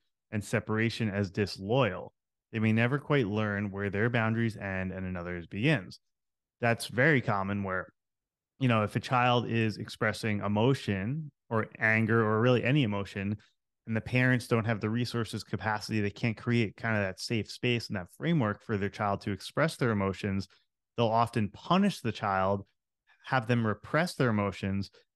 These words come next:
and prevent them from being able to express how they feel or set boundaries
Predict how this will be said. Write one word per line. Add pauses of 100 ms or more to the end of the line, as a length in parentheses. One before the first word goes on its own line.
(140)
and
prevent
them
from
being
able
to
express
how
they
feel (100)
or
set
boundaries